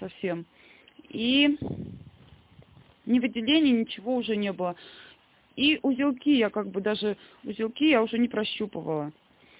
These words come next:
То есть настойку прополиса я больше не принимала,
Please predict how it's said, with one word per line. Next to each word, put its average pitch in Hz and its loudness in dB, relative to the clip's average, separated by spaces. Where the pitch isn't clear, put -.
То 277 4
есть 294 4
настойку 285 0
прополиса 262 0
я 226 4
больше 214 -2
не 208 -2
принимала, 330 2